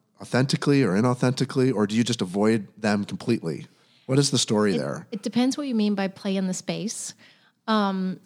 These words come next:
Speaker 2: we co-invest with, you know, quote unquote, regular investors all the time in the rounds we're in, as well as, you know, when they come in as, as later stage follow-on investors. Um, maybe, you know, a non-impact investor might lead the, lead the next round.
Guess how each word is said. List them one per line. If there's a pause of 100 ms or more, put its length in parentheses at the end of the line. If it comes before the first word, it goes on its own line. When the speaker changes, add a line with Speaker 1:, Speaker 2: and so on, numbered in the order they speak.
(200)
Speaker 2:
we
co-invest
with, (160)
you
know,
quote
unquote,
regular
investors
all
the
time
in
the
rounds
we're
in,
as
well
as,
you
know,
when
they
come
in
as, (100)
as
later
stage
follow-on
investors. (560)
Um,
maybe, (160)
you
know, (140)
a
non-impact
investor
might (120)
lead
the, (100)
lead
the
next
round.